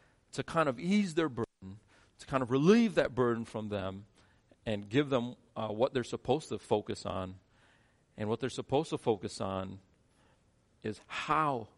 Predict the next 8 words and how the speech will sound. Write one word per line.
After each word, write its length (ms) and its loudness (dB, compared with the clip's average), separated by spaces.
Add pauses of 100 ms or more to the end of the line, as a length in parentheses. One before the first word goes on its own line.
(280)
Christ 520 -6 (420)
returns. 920 -12 (920)
And 120 -6
when 120 -2
we 100 -2
look 200 2
at 140 0
how 520 2